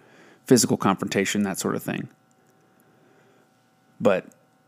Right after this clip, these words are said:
is it necessary? I've talked about this several times, that, that I like to talk to people. I've talked more people into handcuffs than I have physically restrained them to put them in there.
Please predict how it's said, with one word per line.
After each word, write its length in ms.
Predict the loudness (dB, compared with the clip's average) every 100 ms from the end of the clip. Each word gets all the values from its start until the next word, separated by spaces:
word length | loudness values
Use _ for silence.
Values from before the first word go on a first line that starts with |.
| _ _ -20 _ _ _ _ _ _ -2
is 120 | 0
it 80 | 0
necessary? 720 | 0 0 0 0 0 -2 -4 -16 _ _ _ _ _ _ _ -6
I've 160 | -2 2
talked 200 | 0 2
about 180 | 0 2
this 120 | -2
several 300 | 0 2 2
times, 400 | 0 -6 -8 -8
that, 200 | -8 -8 -10
that 140 | -6
I 100 | 0
like 280 | 2 2 0
to 60 | -2
talk 240 | -2 -2
to 60 | -4
people. 380 | -8 -6 -8 -12 _ _ _ _ 0
I've 200 | 2 2
talked 320 | 2 0 2
more 120 | 2
people 320 | 2 0 0 0
into 180 | 2 0
handcuffs 640 | -4 -8 -8 -8 -8 -6
than 100 | -4
I 80 | -4
have 300 | -4 -6 -8
physically 520 | -6 -4 -4 -4 -6
restrained 520 | -4 -6 -2 -2 -2
them 240 | -8 -8 -8
to 80 |
put 180 | -6 -4
them 120 | -4 -6
in 100 | -6
there. 220 | -6 -10